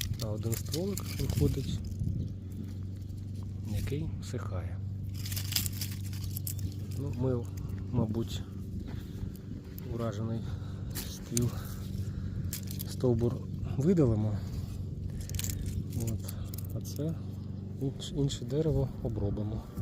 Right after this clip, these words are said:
протигрибковим. Щодо вертицельозного у-, ув'янення. Е, тут дві такі рекомендації. Перше, це пролити під коріння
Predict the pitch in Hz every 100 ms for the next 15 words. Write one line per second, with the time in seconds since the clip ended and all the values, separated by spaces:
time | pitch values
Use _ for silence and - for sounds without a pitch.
0 | - - 107 107 113 - 113 107 98 -
1 | 98 - - - - - - - - -
2 | - - - - - - - - - -
3 | - - - - - - - - _ -
4 | - - - - - - - - - -
5 | - - 156 147 139 135 127 127 120 123
6 | 120 - 120 123 127 127 120 120 120 113
7 | - - - - - 117 113 110 90 85
8 | 80 - - - - - - - - -
9 | - - - 113 107 110 175 170 - 117
10 | 147 131 131 120 120 117 107 87 - -
11 | 175 185 131 - 123 117 127 160 139 131
12 | 131 - 123 110 107 131